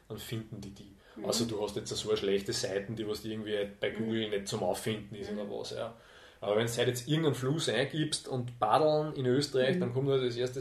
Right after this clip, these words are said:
Speaker 1: Ergebnis meiner Seiten, das heißt, du kommst gar nicht drum herum, ja.
Speaker 2: Ja.
Speaker 1: Also es war jetzt absurd, wenn ich sag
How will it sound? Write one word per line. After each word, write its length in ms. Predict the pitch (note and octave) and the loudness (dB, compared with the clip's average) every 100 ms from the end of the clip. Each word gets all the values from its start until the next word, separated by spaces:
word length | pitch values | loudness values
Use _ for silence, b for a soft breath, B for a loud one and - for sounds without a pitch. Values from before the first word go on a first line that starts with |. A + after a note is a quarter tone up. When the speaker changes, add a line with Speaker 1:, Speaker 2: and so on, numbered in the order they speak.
| B2+ | -2
Speaker 1:
Ergebnis 380 | B2 C3 C3 G#2 | 2 2 0 -4
meiner 240 | G#2 B2 | -2 -2
Seiten, 300 | A2+ A#2+ B2+ | -2 -4 -6
das 100 | A#2+ | -8
heißt, 120 | A2+ | -8
du 60 | A#2+ | -10
kommst 460 | - C#3+ D3 - | -4 -2 -2 -6
gar 140 | A#2 B2 | -4 -2
nicht 200 | B2+ - | -2 -2
drum 160 | A#2+ | -2
herum, 420 | A#2+ G#2+ B2+ C#3 - | 0 4 6 4 2
ja. 280 | G2+ A2 - | 0 0 -2
Speaker 2:
Ja. 180 | G3 F#3 F#3+ B B B | 0 0 -2 B B B
Speaker 1:
Also 120 | G2+ | -6
es 60 | G2 | 4
war 100 | G3+ | 4
jetzt 120 | A#2+ | 6
absurd, 480 | A#2 - - B2 C#3 | 2 -2 -2 2 2
wenn 120 | A2+ | 2
ich 100 | G#2+ | -2
sag 140 | A#2 | -2